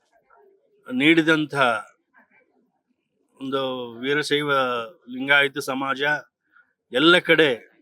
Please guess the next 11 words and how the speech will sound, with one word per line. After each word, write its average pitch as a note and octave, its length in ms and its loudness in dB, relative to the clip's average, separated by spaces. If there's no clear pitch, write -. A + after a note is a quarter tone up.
ಧರ್ಮದ D#3 400 4
ಜಾಗೃತಿ, C#3 960 -2
ಸಂಸ್ಕೃತಿ, C#3 760 -6
ಆಚಾರ C#3+ 580 -2
ವಿಚಾರಗಳನ್ನ C#3+ 680 -2
ವಿಶೇಷವಾಗಿ D3+ 1040 0
ಜಗತ್ತಿನಾದ್ಯಂತ D3 920 0
ಪಸರಿಸಿ, D3 880 -2
ಕನ್ನಡದಲ್ಲಿ E3 840 2
ಅದ್ಭುತವಾದಂಥ D3 840 -2
ವಚನ D3+ 420 0